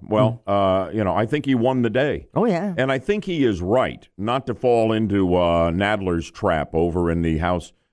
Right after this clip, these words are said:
Speaker 1: Judiciary Committee. Now, there may be a subpoena. He's threatening one to get him, uh, to testify here, you know, but it's ridiculous. You have trained lawyers, for the most part, on the Judiciary Committee, or you don't wind up on the Judiciary Committee, they don't take you, and you don't want to be on the Judiciary Committee.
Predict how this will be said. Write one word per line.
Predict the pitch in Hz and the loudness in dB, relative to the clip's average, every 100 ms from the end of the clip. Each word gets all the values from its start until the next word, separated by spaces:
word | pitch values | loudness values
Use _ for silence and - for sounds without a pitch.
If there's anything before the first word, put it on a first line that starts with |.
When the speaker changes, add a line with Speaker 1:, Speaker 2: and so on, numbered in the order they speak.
| _ | _
Speaker 1:
Judiciary | 90 90 92 90 80 | -2 -2 0 0 -2
Committee. | 87 87 | -2 -2
Now, | 92 101 | 0 -2
there | 104 | 0
may | 135 | -2
be | 120 113 | 0 -2
a | |
subpoena. | - 107 131 143 | -2 -4 -2 0
He's | 95 98 | 0 -2
threatening | 101 113 95 92 | -2 -2 -2 -4
one | 85 92 | -4 -2
to | 82 | -2
get | 95 113 | -2 -2
him, | 90 78 _ _ - | -2 -6 _ _ -4
uh, | 85 80 | -2 -2
to | - 85 | -4 -4
testify | 104 107 - 87 82 76 76 | -2 -2 -4 -4 -4 -2 -2
here, | 82 73 71 - _ _ | 0 0 -2 -4 _ _
you | - | -4
know, | 101 95 | -2 -2
but | 101 | -4
it's | 104 | -2
ridiculous. | 117 127 127 85 69 101 | -2 -2 -4 -6 -4 -4
You | 107 | 0
have | 110 90 - _ _ - | 0 -2 -12 _ _ -18
trained | - 170 202 135 | -6 -4 -2 0
lawyers, | 135 165 110 82 76 - _ | 2 2 2 0 -4 -12 _
for | 135 | -4
the | 117 | -2
most | 110 180 185 - | 0 0 -2 -2
part, | 98 95 | 0 0
on | 104 | 0
the | 104 | -2
Judiciary | 113 139 175 131 107 90 | -2 -2 -2 0 0 0
Committee, | 85 92 85 78 | -2 -2 -2 0
or | 98 | 0
you | 151 | 2
don't | 170 | 0
wind | 165 165 160 | 0 0 0
up | 170 170 | -2 -2
on | 160 | -4
the | 139 | -4
Judiciary | 147 147 139 147 143 135 | -2 -2 0 0 0 0
Committee, | 131 135 156 | -2 0 0
they | 131 | 0
don't | 127 139 120 | 0 -2 -2
take | 156 160 | -2 -2
you, | 165 180 | 2 2
and | 135 123 | 2 0
you | 151 | 0
don't | 160 151 | 2 2
want | 143 185 | 2 0
to | 160 | 0
be | 120 | 0
on | 107 | 0
the | 104 | -2
Judiciary | 98 117 127 127 120 113 104 | -2 -4 -4 0 0 0 0
Committee. | 110 143 165 | 0 0 0